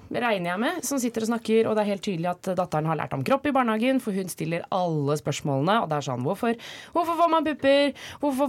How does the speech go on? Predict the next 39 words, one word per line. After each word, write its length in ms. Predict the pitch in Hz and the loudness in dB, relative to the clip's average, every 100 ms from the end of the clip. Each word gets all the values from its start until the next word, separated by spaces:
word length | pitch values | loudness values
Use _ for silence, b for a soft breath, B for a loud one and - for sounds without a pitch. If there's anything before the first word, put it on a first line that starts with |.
| 285 | 4
får 80 | 285 | 4
man 100 | 277 | 4
hår 80 | 247 | 2
på 100 | 233 | 0
tissen?» 320 | 240 226 240 233 | 0 0 0 2
Og 140 | 226 | 2
hun 80 | 240 | 2
kjører 240 | 226 196 | 2 0
på, 140 | 190 208 | 0 0
hun 80 | 202 | 2
kjører 160 | 202 170 | -2 2
på, 80 | 302 311 | 2 2
og 80 | 254 | 0
så 140 | 247 | -2
sier 160 | 233 208 190 | -2 -2 0
hun 80 | |
til 80 | 202 208 | -2 0
slutt, 220 | 202 214 | -2 -2
«Men 160 | - 285 | -2 0
er, 460 | - 240 247 254 - - | 4 4 4 2 -4 -4
eh, 480 | 220 214 214 208 | 0 0 0 0
er 240 | - 254 247 | 2 2 2
tissen, 320 | 233 - 233 | -2 -2 0
er 160 | 214 202 | 0 0
det 80 | |
det 80 | 214 | 0
samme 240 | 220 190 170 | -2 -2 -4
som 80 | |
fitte?» 400 | 220 269 - 359 339 B B B B B - | -2 -4 0 -2 -2 B B B B B -4
Og 160 | 269 | 0
da 320 | 226 233 262 226 | 2 4 2 0
bare 300 | 247 262 - _ | -2 -4 -6 _
endrer 560 | - 285 226 170 175 285 | 2 4 4 2 0 0
hele 240 | 285 226 | 0 0
stemningen 400 | 247 233 202 196 | -2 -2 -2 -2
seg, 240 | 202 320 339 | -2 -4 -4
og 80 | 233 | -6
så 80 | |
sier 160 | 247 254 | -4 -2